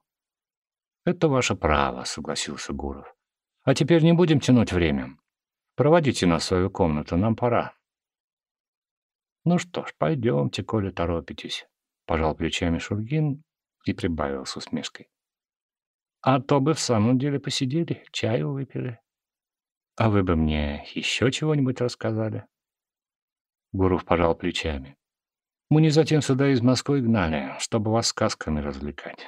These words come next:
сказал он. «Нам вас желательно послушать, Шульгин». «А из меня рассказчик тоже неважный»,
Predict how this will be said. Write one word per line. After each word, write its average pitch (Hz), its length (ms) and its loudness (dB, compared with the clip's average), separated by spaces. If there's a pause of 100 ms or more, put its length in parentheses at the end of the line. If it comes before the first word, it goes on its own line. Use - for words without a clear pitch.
(160)
сказал 67 520 -6
он. 64 220 -12 (880)
«Нам 113 320 2
вас 117 300 0
желательно 110 640 -2
послушать, - 520 -6
Шульгин». 82 600 -6 (1800)
«А 107 180 4
из 98 100 4
меня 104 280 4
рассказчик 90 560 -2
тоже 127 280 0
неважный», 139 640 -2